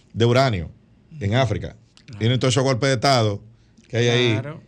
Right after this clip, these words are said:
Speaker 2: para
Speaker 1: Eh,
Speaker 2: que no se suplan
Speaker 1: en
Speaker 2: de esa
Speaker 1: Mali,
Speaker 2: materia prima
Speaker 1: exacto, en
Speaker 2: y
Speaker 1: Mali,
Speaker 2: vengan donde Rusia a buscar.
Speaker 1: en Mali, en Chad, en Burkina Faso, todos esos, eh,
Speaker 2: Sí.
Speaker 1: conflictos que aquí hemos analizado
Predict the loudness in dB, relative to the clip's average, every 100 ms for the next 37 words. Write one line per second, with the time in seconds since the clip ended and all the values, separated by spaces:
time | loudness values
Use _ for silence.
0 | _ -4 0 2 2 0 -6 -8 -10 -6
1 | -6 0 2 4 4 4 4 2 2 0
2 | 0 -2 -4 -4 -4 -2 0 2 2 0
3 | 0 -2 0 2 4 4 4 2 2 0
4 | -4 -4 -4 -2 -4 -6 -12 -12 -10 -12
5 | -10 -10 -10 -6 -2 0 2 2 2 2
6 | 0 0 0 2 2 0 -2 -4 -6 -4
7 | -4 -2 0 2 0 -2 -6 -8 -8 -6
8 | -4 -2 -2 -2 -4 -6 -8 -8 -2 -2
9 | -2 -6 -8 -18 -4 -2 2 2 4 2
10 | 2 0 0 2 2 0 -4